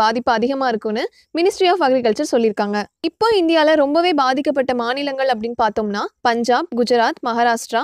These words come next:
மத்திய பிரதேஷ், ராஜஸ்தான். இந்த வெட்டுக்கிளி படையெடுப்பை அழிக்கிறதுக்காக மத்திய அரசே நேரடியா களமிறங்கியிருக்காங்க. முதன் முறையா ஜெய்ப்பூர்ல தான் தடுப்பு நடவடிக்கைகளை ஆரம்பிச்சிருக்காங்க. பூச்சிக்கொல்லி மருந்து தெளிக்கிறதுக்காக முப்பது ட்ரோன்கள், எண்பத்தி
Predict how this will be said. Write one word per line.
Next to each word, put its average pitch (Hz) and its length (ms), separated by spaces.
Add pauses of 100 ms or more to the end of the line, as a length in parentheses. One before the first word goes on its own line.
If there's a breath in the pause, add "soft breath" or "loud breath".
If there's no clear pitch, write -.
(120)
மத்திய 226 280
பிரதேஷ், 226 400
ராஜஸ்தான். 220 500 (260)
இந்த 453 160
வெட்டுக்கிளி 339 460
படையெடுப்பை 269 420
அழிக்கிறதுக்காக 254 640 (160)
மத்திய 320 360
அரசே 285 240 (100)
நேரடியா 262 420
களமிறங்கியிருக்காங்க. 226 720 (100)
முதன் 440 280
முறையா 302 260 (100)
ஜெய்ப்பூர்ல 294 480
தான் 302 160
தடுப்பு 302 300
நடவடிக்கைகளை 240 560 (140)
ஆரம்பிச்சிருக்காங்க. 214 600 (400)
பூச்சிக்கொல்லி 349 480
மருந்து 262 280
தெளிக்கிறதுக்காக 247 640 (180)
முப்பது 330 400
ட்ரோன்கள், 240 400 (200)
எண்பத்தி 349 260